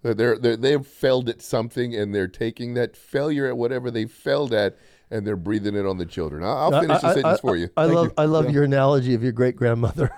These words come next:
Speaker 2: <laughs> or great-great-grandmother. <laughs> Yeah, that is cool. Well, uh, Steve, uh, uh, why don't you have last comments? Uh, no, you finish up, and then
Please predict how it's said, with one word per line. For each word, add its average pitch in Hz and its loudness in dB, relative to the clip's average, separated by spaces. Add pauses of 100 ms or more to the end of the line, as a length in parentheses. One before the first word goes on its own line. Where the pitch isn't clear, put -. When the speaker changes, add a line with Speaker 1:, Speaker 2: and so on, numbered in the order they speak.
(100)
Speaker 2:
<laughs> - -18
or 196 2
great-great-grandmother. 139 2 (200)
<laughs> 247 0 (840)
Yeah, 160 6 (100)
that 139 4
is 120 0
cool. 104 0 (300)
Well, 170 4
uh, 156 4
Steve, 202 0 (120)
uh, 147 0 (180)
uh, 151 2 (720)
why 151 2
don't 165 -2
you 151 0
have 135 0
last 123 -2
comments? 123 -2 (120)
Uh, 120 0
no, 120 2
you 139 -2 (540)
finish 147 0
up, 131 0
and 117 -2
then 107 -2